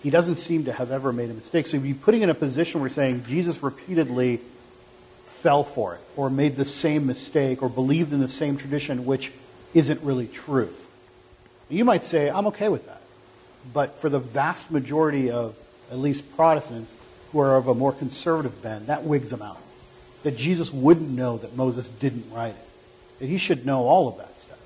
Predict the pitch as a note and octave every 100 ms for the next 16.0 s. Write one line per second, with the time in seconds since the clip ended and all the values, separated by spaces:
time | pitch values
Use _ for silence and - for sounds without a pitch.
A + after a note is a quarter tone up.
0 | - - - - D#3+ D3+ D#3 A#2 C#3 D3
1 | B2 F3+ - A3+ G#3+ F3+ C#3+ C3 C#3 D3
2 | F3 C3+ A2+ - G3+ G#3 F#3+ B2 A#2 -
3 | - - - - D#3+ C3+ B2 - - -
4 | - - - F#3 E3 C#3 C#3 A#2 G2+ -
5 | - D3+ B2+ G2+ F#2 F2+ C3+ F3+ D3 A#2+
6 | C3+ B2 A#2 G#2+ F#2+ - C3+ B2+ D#3 E3
7 | C#3 C3 A#2 A2+ - - - C3+ G#2 -
8 | - - - - - - - - A3 G3
9 | D#3+ E3+ D#3+ D3 B2+ C#3 B2 C#3+ - -
10 | D#3 C3+ - - A2 - - - - -
11 | - - - - A#2+ B2 - B3 F#3 -
12 | C#3+ - C#3 C3+ B2+ C3 B2+ C3+ C3 -
13 | E3+ A2+ C#3+ C3+ B2 - A2+ C3 A2+ C3
14 | A#2 G#2+ A#2+ C3+ B2+ A#2 C3 A2+ A2+ B2+
15 | G2 C#3+ D3+ A#2+ - F#2+ F2+ E2+ -